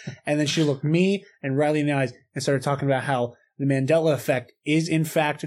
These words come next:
Speaker 2: not false memories and people misremembering things en masse.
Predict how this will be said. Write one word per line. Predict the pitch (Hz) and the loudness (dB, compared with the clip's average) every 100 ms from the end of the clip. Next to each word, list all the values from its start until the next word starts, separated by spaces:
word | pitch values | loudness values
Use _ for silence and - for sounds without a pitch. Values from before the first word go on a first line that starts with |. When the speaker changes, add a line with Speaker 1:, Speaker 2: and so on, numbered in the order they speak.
| 143 | -6
Speaker 2:
not | 123 151 139 - - - _ _ _ _ _ _ _ _ _ - | -2 0 0 -4 -12 -16 _ _ _ _ _ _ _ _ _ -6
false | 143 139 156 | -2 0 0
memories | 143 135 131 127 123 - _ _ | 0 0 0 -2 -6 -12 _ _
and | 135 120 | -8 -2
people | 139 135 | -2 -2
misremembering | 123 131 143 135 131 135 127 | -2 -2 -2 0 0 -2 -2
things | 127 131 123 | -4 -4 -2
en | 123 120 | -4 -4
masse. | 117 107 107 - | -4 -8 -10 -12